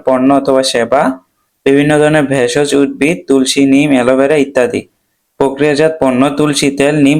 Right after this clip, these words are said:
পাউডার ইত্যাদি। প্রযুক্তির ব্যবহার কি কি? সক্রিয় সেচ ব্যবস্থা, প্রয়োজনীয় জল সরবরাহের জন্য ড্রোন দ্বারা পর্যবেক্ষণ,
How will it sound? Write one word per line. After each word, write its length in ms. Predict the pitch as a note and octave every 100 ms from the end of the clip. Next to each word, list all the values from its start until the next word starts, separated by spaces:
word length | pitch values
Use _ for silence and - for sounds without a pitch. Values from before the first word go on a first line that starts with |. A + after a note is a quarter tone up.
| C#3+
পাউডার 320 | B2 B2 E3+ C3+
ইত্যাদি। 340 | C3 B2+ G#2+ - _ _ _ _ -
প্রযুক্তির 400 | C3+ C#3 C#3 D#3+ C#3+
ব্যবহার 360 | C3+ D3 C#3 C3
কি 120 | C3+ C3+
কি? 100 | D#3 F#3 F#3 _ _ _ _ -
সক্রিয় 480 | - C#3 C#3+ D3+ D#3+ D#3+
সেচ 240 | C3+ C3+ C3 C#3
ব্যবস্থা, 420 | C3+ C#3 C#3 C#3 C#3+
প্রয়োজনীয় 520 | C3+ C3+ C3+ C#3+ D3 C#3+ C3+
জল 200 | B2+ D3+ - - _ _ _ -
সরবরাহের 460 | C3 C3 D3+ D3+ C3+
জন্য 140 | C3+ C#3
ড্রোন 180 | C3 C#3+ C#3+
দ্বারা 200 | B2+ C3 C3+
পর্যবেক্ষণ, 720 | B2+ B2+ C3 B2+ - C3